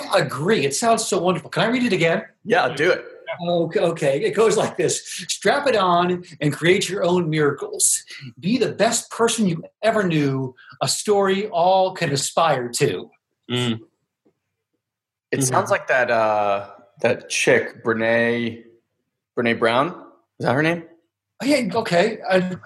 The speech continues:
Speaker 1: you, you are unbelievable. You're pulling out, uh, older podcasts. Uh, Renee Brown was back episode fourteen with Lauren Knapp.
Speaker 2: Nice.
Speaker 1: Wow.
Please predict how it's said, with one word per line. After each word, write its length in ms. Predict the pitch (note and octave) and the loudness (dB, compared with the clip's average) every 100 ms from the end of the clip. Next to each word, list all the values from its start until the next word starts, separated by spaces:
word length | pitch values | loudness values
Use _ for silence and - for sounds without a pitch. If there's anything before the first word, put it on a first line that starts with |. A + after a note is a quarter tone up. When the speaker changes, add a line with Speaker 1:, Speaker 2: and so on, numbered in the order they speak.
| - | -6
Speaker 1:
you, 120 | C#4+ | -4
you 200 | C#4 B3+ | -2 2
are 100 | D4+ | 2
unbelievable. 480 | D3 F#3 F#3 A3 G#3 | 2 0 0 0 0
You're 140 | A3+ A#3+ | -4 -2
pulling 260 | A#3 F3+ | 0 2
out, 120 | E3+ | 2
uh, 160 | E3+ D3 | 2 0
older 260 | F3+ F#3 D3+ | 0 0 -2
podcasts. 840 | F3 B3 A#3+ A2 G#2 - F3+ - - - - | 0 0 0 0 0 0 -2 -2 -8 -12 0
Uh, 180 | C3+ C#3+ | 0 2
Renee 280 | D#3 G3 | 0 0
Brown 400 | F#3 E3 A3 A3 | 0 2 2 2
was 120 | D3+ C3+ | -2 -2
back 420 | E3 E3+ E3+ - | 0 2 0 -4
episode 460 | F#3 F#3 - F#3 F3 | -6 -4 0 0 -2
fourteen 560 | - A3 F#3+ - A#3+ | 0 0 0 0 0
with 100 | D#3+ C#3+ | 0 -2
Lauren 360 | F3 F#3+ D3 | 0 2 2
Knapp. 320 | E3 A#3 - - - - - | 0 0 -2 -8 -20 -20 -2
Speaker 2:
Nice. 140 | B3+ | 2
Speaker 1:
Wow. 200 | C4+ D3 | 2 2